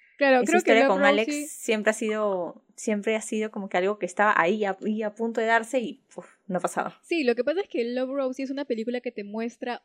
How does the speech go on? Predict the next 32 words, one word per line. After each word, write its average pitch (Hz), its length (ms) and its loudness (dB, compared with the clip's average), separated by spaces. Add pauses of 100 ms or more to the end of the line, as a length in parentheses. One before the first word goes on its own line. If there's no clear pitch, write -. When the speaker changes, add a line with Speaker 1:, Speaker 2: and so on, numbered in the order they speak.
(120)
Speaker 1:
otro 254 400 0
lado 220 300 -4
de, 208 360 -10
otra 254 280 -6
cara 240 300 -8
de, 202 260 -10
de 208 120 -4
un 214 160 -6
romance, 190 580 -8
¿no? 180 180 -2
Ese 226 440 2
romance 226 540 -2
que, 180 380 -8 (300)
que 214 180 -8
existe, - 680 -4
pero 226 320 -2
por 208 340 -6
cuestiones 254 500 -8
del 277 140 -6
destino 233 340 -4
no 233 100 -2
se 247 140 -2
da, 220 180 2 (300)
y 254 160 4
está 277 180 -2
basado 302 320 0
en 247 140 0
hechos 262 280 -4
reales, 202 380 -2
gente, 220 340 -8
así 196 220 -8
que, 214 400 -4